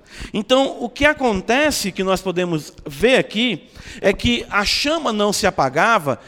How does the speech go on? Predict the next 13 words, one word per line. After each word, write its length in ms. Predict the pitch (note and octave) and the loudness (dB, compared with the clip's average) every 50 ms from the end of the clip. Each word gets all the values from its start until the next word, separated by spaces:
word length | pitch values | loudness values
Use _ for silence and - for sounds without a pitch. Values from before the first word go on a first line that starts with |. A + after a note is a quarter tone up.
| - - - | -20 -8 -4
embora 440 | - A3 A3 F#3 G#3+ A#3 C4+ C4+ | -2 -2 0 2 2 4 4 2
as 100 | B3 G3+ | 2 0
investidas 540 | F#3+ G#3+ F#3+ G3+ F#3+ F3+ - - B3+ B3 A#3 | -4 -4 -4 -2 -2 -2 -2 -4 -4 -4 -4
de 80 | G3+ G#3 | -4 -2
Satanás 480 | - G#3+ G3 G3 F#3+ F3+ F3+ F3+ E3+ | 0 0 0 0 -2 -2 -2 -2 -2
fossem 280 | - - F3+ E3 - F3+ | -2 -2 -2 -2 -2 -2
tão 160 | D#3+ - D3 | -2 -2 -2
intensas, 520 | D3 C3+ - F#3+ G#3+ A#3+ A#3+ - - - - - - - - - | -2 -2 -2 -2 -2 0 -2 -2 -4 -8 -10 -14 -18 -20 -20 -4
por 260 | - B3 C4+ C4 B3 | 2 6 6 6 6
conta 580 | - - G#3+ G#3 G#3 A#3 A#3+ A#3+ B3 C4 C4+ C4 - - | 4 2 2 4 4 2 2 2 2 0 0 0 -4 -6
exatamente 920 | - G3 G#3+ F3 F#3+ A#3 B3+ B3 B3 A#3 G#3 F#3+ F#3+ G3+ A3+ - - A#3 A3+ | -4 -4 -2 0 0 0 0 0 0 -2 0 0 0 0 0 0 -2 -6 -2
dessa 420 | F3 E3 G#3 A3 G#3 - A#3 G#3+ | 0 0 0 0 0 -2 -2 -2
nutrição 880 | G3 F#3+ G3 A#3 D#4 F4 - - C#4+ A#3+ - - - G3 F#3 F#3 G3 G3+ | -2 -2 0 2 2 2 2 0 -2 -2 -2 -2 0 0 0 0 0 -4